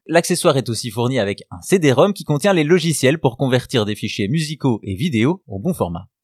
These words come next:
Ainsi, on convertit les fichiers que l'on veut emporter et on les transfère dans la carte mémoire, on insère celle-ci dans l'accessoire et là,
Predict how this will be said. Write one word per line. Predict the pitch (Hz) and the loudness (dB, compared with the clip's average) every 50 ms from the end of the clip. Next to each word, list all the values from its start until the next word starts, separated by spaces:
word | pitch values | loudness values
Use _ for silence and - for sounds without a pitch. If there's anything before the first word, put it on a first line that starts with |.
| _ _ _ | _ _ _
Ainsi, | - 165 202 - - 160 190 | 2 2 2 2 2 0 -2
on | 208 180 | -2 -2
convertit | - - 220 214 196 202 185 - - 190 | -4 -4 0 2 4 2 2 2 2 4
les | 180 180 170 | 4 4 4
fichiers | - 175 156 - 175 151 | 2 0 0 2 2 2
que | - 143 | 4 4
l'on | 127 120 113 | 2 2 2
veut | 107 107 - | 0 -2 -2
emporter | - 165 151 - 135 117 - - - 151 185 214 | 0 0 0 2 0 -2 0 0 2 4 4 6
et | 202 180 | 4 4
on | 170 | 2
les | 165 160 147 | 2 0 0
transfère | - 131 - 143 127 - - 131 110 - - 90 | -2 -4 -6 -6 -6 -2 0 2 2 2 0 -2
dans | 85 104 139 | 2 4 4
la | 175 170 | 4 4
carte | - 170 156 - | 4 2 0 0
mémoire, | - 147 143 151 151 165 185 - _ _ - | -2 -2 2 2 2 2 2 -2 _ _ -4
on | 147 170 180 | -2 0 0
insère | 175 160 - - 147 - | 0 0 2 2 0 2
celle-ci | - 151 131 - - - 110 | 0 -2 -2 -2 -4 -8 -8
dans | 87 98 95 135 - | -6 0 2 4 4
l'accessoire | - 165 - - - 143 - - 147 151 156 | 4 4 2 2 0 -2 2 4 4 4 4
et | 151 127 | 4 4
là, | 113 117 143 - | 4 4 2 0